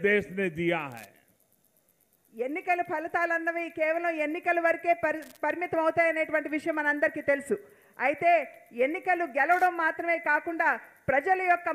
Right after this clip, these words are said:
Speaker 2: మనసుల్ని గెలిచేటువంటి పని మనం అందరం కూడా చేయవలసినటువంటి అవసరం ఉన్నది. ఒకవేళ మనం ఆ విధంగా ప్రజల యొక్క మనసుల్ని కనుక మనం గెలవాలి అని అనుకుంటే, మూడు వందల అరవై ఐదు రోజులు సైతం మనం ప్రజల కోసం పనిచేసి వారికి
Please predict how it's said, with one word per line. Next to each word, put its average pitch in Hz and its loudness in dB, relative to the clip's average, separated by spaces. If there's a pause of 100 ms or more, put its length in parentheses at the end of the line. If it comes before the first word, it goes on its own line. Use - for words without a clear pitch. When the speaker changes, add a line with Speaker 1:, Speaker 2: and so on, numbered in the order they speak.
(100)
Speaker 2:
మనసుల్ని 370 0 (100)
గెలిచేటువంటి 330 -2 (320)
పని 320 0
మనం 330 -4
అందరం 339 0
కూడా 330 2 (140)
చేయవలసినటువంటి 311 -2 (100)
అవసరం 294 -4 (100)
ఉన్నది. 254 -4 (600)
ఒకవేళ 330 4 (100)
మనం 339 2 (120)
ఆ - 6
విధంగా 349 0
ప్రజల 330 -2
యొక్క 349 2 (140)
మనసుల్ని 349 -2
కనుక 330 -6 (100)
మనం 320 -2 (100)
గెలవాలి 339 2
అని 311 -2
అనుకుంటే, 320 -2 (480)
మూడు 370 4
వందల 359 2 (120)
అరవై 339 4 (380)
ఐదు 330 -4
రోజులు 359 2
సైతం 330 2 (360)
మనం 311 2
ప్రజల 359 2 (100)
కోసం 349 2 (220)
పనిచేసి 349 -2 (100)
వారికి 311 -2